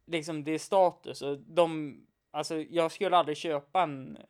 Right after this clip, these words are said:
Gant-tröja, för jag kan få tio tröjor på en annan affär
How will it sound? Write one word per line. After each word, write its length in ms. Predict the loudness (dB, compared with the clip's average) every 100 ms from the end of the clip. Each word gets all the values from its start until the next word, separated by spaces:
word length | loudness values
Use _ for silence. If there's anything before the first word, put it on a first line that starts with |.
| _
Gant-tröja, 1160 | -2 -2 -2 -10 _ _ _ -2 2 0 -2 -8
för 140 | -6 -4
jag 140 | -4
kan 100 | -4
få 140 | -6
tio 480 | -8 -10 -14 -4 -2
tröjor 440 | -2 -4 -4 -6 -8
på 120 | -4
en 80 | -2
annan 340 | -2 -4 -10
affär 420 | -12 -8 -8 -10